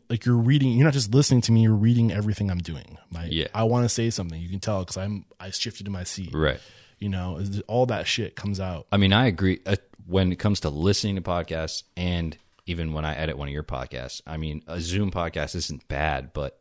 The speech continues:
Speaker 2: it's an undeniable
Speaker 1: Yeah.
Speaker 2: There's just, it's just a better rapport. It's better,
Speaker 1: It
Speaker 2: like, just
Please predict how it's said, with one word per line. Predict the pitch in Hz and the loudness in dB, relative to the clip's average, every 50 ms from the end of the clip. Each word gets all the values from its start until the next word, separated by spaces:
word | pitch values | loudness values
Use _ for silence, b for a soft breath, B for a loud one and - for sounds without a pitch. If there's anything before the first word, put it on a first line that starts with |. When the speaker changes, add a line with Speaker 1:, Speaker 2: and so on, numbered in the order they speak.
| _ - | _ -10
Speaker 2:
it's | 92 - - | -8 -6 -6
an | 95 87 - | -6 -6 -4
undeniable | 73 95 95 80 73 73 78 76 78 73 71 73 73 71 69 64 - _ _ _ _ _ _ | -2 -2 -2 -2 -2 -2 -2 -2 -2 -2 -4 -6 -6 -6 -6 -8 -8 _ _ _ _ _ _
Speaker 1:
Yeah. | - 120 117 90 - - - - - | 0 2 2 2 0 -6 -12 -6 -2
Speaker 2:
There's | 90 85 80 | -2 0 0
just, | 87 87 85 - - _ _ _ - - | 0 -2 -2 -4 -6 _ _ _ -10 -8
it's | 98 - | -4 -2
just | - 104 - | -2 -2 -2
a | 76 | -2
better | 71 80 - 90 87 90 92 82 | -4 -2 0 0 2 2 2 2
rapport. | 80 78 73 - - 87 80 80 78 76 76 | 0 0 -2 -2 -2 -2 0 0 0 -2 -2
It's | - 73 - - | -4 -6 -10 -10
better, | 78 - 80 80 78 76 73 | -6 -4 -2 -2 -2 -2 0
Speaker 1:
It | - - | 0 2
Speaker 2:
like, | |
just | - | 4